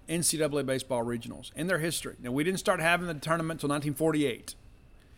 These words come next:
They made their first appearance in fifty-six, and of course, they went seventy-seven.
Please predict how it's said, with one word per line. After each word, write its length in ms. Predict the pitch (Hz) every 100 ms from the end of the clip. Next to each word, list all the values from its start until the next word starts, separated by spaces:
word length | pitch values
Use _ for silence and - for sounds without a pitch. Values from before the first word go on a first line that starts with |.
| - - - - - - - - -
They 100 | 127
made 160 | 147
their 120 | 147 135
first 280 | 160 165
appearance 440 | 147 156 160 160 151
in 80 | 135
fifty-six, 640 | 143 135 127 170 151 131
and 80 | 135
of 60 | -
course, 240 | 127 123
they 60 | 127
went 200 | 131 135
seventy-seven. 640 | 131 117 117 131 113 -